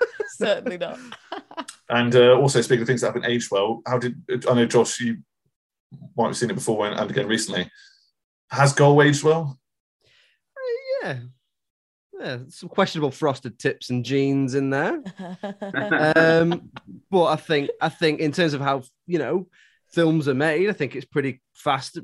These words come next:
Speaker 3: pretty kinetic in places. It's pretty well shot. I don't forget, I didn't look at it. It was like, "God, this looks outdated." You know, it wasn't like watching a, I don't know, film from a hundred years ago or whatever.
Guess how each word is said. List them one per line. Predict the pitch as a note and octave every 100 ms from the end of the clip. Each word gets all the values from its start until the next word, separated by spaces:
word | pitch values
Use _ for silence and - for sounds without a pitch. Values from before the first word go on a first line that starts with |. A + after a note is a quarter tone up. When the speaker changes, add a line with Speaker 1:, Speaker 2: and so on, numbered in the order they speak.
| -
Speaker 3:
pretty | C3+
kinetic | C3 C3+ C3 C3+ D3
in | C3+
places. | C#3+ D3 D#3 D#3+
It's | -
pretty | C#3+ B2+
well | B2+
shot. | B2 D3+ F#3
I | G3+
don't | F3
forget, | C3+ C3 C#3 _ -
I |
didn't | G#3+ D#3
look | D3+
at | F3+
it. |
It | D#3+
was | C3
like, | C3 B2+
"God, | C3+ A2+
this | B2 C3+
looks | A#2+
outdated." | A#2 A2 A#2 - A2 - -
You | B2+
know, |
it | B2
wasn't | D3 C3+
like | C3 B2+
watching | A#2 - A#2
a, | A2 _ _ _ _ _ _ _ -
I |
don't | G#2+
know, | B2+ B2 G#2+ _ _ _ _ _ _ _ _ _
film | - - C#3+ A#2 A2
from | - B2+
a |
hundred | A#2+ B2+ G#2+
years | A#2+ C3+ B2+
ago | A#2 A2
or | G#2+
whatever. | G2+ F#2 A2